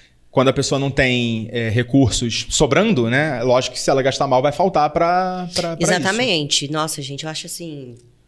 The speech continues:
Speaker 2: n-, não lembrei de algo específico, mas, ah,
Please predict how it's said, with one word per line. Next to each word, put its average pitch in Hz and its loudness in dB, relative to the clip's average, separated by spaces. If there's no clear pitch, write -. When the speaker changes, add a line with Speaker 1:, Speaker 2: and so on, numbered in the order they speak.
Speaker 2:
n-, 196 -8
não 233 -4
lembrei 254 0
de 208 -4
algo 190 2
específico, 185 -8
mas, 160 -8
ah, 143 -4